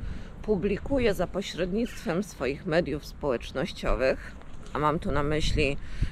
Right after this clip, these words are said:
Instagrama, Facebooka czy TikToka, wszędzie zresztą tam możecie mnie znaleźć, wpisując Rekord Archeolog w szpilkach. Jest tam was bardzo dużo.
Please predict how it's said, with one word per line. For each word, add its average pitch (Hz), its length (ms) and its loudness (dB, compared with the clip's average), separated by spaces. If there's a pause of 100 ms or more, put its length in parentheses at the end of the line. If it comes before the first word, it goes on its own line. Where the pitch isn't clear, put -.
Instagrama, 160 840 4 (420)
Facebooka 196 800 2 (760)
czy - 120 -2
TikToka, 165 680 2
wszędzie 190 340 2
zresztą 156 380 -2
tam 170 160 0
możecie 156 380 0
mnie 160 180 2
znaleźć, 156 460 0
wpisując 147 640 0
Rekord 160 400 -2
Archeolog 151 540 0
w - 60 -8
szpilkach. 160 600 -4
Jest 175 160 -4
tam 185 140 -2
was 160 240 -2
bardzo 202 520 2
dużo. 117 460 0